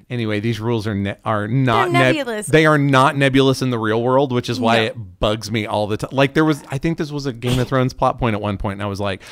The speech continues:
Speaker 1: "Oh no, that's," I'm sorry, it was the Succession, where I was like, "She has no claim." You know what?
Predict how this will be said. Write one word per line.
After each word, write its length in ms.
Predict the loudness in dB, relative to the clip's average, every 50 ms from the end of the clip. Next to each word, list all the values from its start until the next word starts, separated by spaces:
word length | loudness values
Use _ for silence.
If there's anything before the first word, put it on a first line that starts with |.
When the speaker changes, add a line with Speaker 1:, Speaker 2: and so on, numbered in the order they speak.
| -6 0 4
Speaker 1:
"Oh 240 | 6 6 6 6
no, 240 | 6 6 6 6 6
that's," 180 | 6 6 4 4
I'm 100 | 0 0
sorry, 320 | 2 4 4 4 2 -2 -6 _ _ _ _ -4
it 80 | 0
was 160 | 0 0 0 0
the 120 | 0 -2
Succession, 680 | 0 -2 -4 -4 -2 0 -2 -2 -2 -6 -8 -8 -4
where 120 | -2 0 0
I 60 | 0
was 140 | 0 -2 -2
like, 260 | -2 -4 -4 -8 -12 -20
"She 240 | -16 -10 -8 -8
has 420 | -6 -6 -6 -8 -8 -8 -10 -10 -10
no 180 | -8 -8 -8
claim." 540 | -10 -12 -16 _ -14 -10 -6 -6 -6 -6 -6 -10 _ _ _ -6
You 80 | -4 -2
know 140 | 0 2
what? 340 | 2 2 2 2 2 -2 _